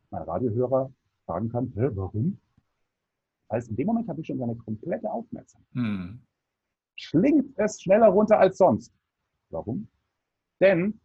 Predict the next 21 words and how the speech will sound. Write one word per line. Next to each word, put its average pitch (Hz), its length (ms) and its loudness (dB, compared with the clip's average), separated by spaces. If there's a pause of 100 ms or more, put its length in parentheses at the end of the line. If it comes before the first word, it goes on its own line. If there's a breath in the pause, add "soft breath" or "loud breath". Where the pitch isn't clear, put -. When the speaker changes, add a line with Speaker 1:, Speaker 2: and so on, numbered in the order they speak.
(200)
Speaker 1:
ihr 127 140 2
werdet 147 260 4
heute 160 500 2 (300)
zehn 202 260 2
Minuten 180 680 0 (140)
länger 143 420 4
in 120 140 2
die 107 100 2
Arbeit 87 380 2
brauchen. 110 420 -2
Es - 140 -6
sei 180 220 6
denn, 180 220 2
ihr 147 160 2
frühstückt 175 520 2
schneller, 143 440 2
dann 226 220 -4
habt 220 160 -4
ihr 196 60 2
noch 185 160 0
Zeit, 151 320 4